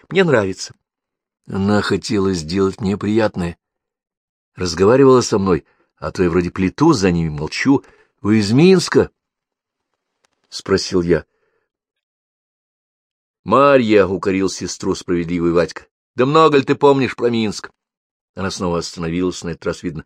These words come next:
от возмущения. «Все помню». Немного мы прошли молча. «Вот помню, например, сказала Машка, что у мамы было красное платье в горошинку, и оно насквозь промокло, потому что мы попали под дождь.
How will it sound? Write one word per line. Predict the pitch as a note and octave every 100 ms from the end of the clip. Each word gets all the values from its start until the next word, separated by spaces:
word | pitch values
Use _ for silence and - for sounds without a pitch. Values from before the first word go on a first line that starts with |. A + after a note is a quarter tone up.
| _
от | F2 F#2
возмущения. | E2+ F2+ - E2+ D#2+ -
«Все | - - F#3
помню». | - F3 D#3+ D#3+ - _ _ _ _ _ _ -
Немного | E2+ E2+ F2+
мы | F#2 F2+
прошли | E2+ - F2+
молча. | E2 D#2 D#2+ - _ _ _ _ _ _ -
«Вот | F3+ F3 -
помню, | D#3 G#3 G3+ F#3+ E3 _ _ _
например, | D3+ D3 D#3 E3+ F3+
сказала | - D3+ C#3 E3 D#3+
Машка, | D3+ E3+ - D3+
что | - D3+
у | - D#3
мамы | E3+ F3 D#3+
было | C#3+ E3+ D#3+ D#3+
красное | - D#3+ - D#3+ D#3
платье | D#3+ D#3 D3+ D3
в | C3
горошинку, | C3 A#2+ G#2 F2+ - _ _
и | A2
оно | A#2+
насквозь | B2+ - C#3 -
промокло, | C#3 C3+ F#3+ - G#2+
потому | - G#2+ G#2
что | A2 - -
мы | A2+
попали | A2 A#2+ A#2+
под | C3 A#2
дождь. | G2+ F#2 -